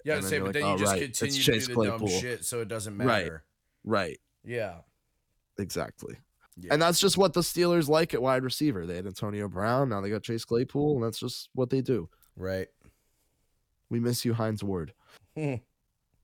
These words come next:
Speaker 2: Uh, next up, Saints Jets.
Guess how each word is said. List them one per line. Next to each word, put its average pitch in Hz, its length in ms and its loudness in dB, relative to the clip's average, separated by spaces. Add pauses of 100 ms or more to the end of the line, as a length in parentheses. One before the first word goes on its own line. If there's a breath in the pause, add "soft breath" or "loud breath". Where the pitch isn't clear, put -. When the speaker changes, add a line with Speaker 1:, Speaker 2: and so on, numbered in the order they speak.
(960)
Speaker 2:
Uh, 143 240 8
next 156 360 6
up, 156 320 6 (140)
Saints 147 420 -2
Jets. 135 640 0